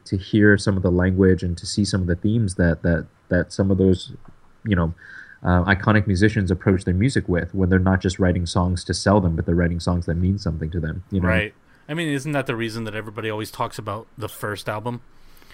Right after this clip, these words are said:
Speaker 1: Oh, sure, sure.
Speaker 2: Because, you know, you don't know that it's gonna be a success. These,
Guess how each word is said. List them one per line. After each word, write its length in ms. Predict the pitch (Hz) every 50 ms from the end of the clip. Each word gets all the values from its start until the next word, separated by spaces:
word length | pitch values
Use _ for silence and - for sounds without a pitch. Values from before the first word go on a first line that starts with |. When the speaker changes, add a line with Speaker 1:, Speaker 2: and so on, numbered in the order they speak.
| - - -
Speaker 1:
Oh, 120 | 135 123
sure, 300 | 98 - - 110 98 85 -
sure. 180 | - - 95
Speaker 2:
Because, 420 | 87 - - 131 117 107 98 - - _ -
you 120 | 131 120
know, 240 | 117 113 107 104 110 - 101 120 131 127
you 120 | 143 131 123
don't 180 | 131 123 117
know 120 | 113 113 113
that 140 | 120 113
it's 120 | 117 - -
gonna 140 | 131 117 110
be 120 | 110 113
a 40 | 104
success. 420 | - - - - 135 120 117 -
These, 260 | - 110 104 98 -